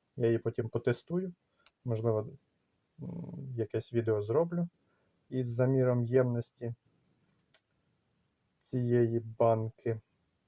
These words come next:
І потім скажу.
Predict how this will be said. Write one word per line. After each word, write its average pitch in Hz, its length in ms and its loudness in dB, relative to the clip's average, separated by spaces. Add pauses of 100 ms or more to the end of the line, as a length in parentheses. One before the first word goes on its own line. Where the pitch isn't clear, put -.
(680)
І 185 180 -6
потім 120 560 -4 (420)
скажу. 104 480 -8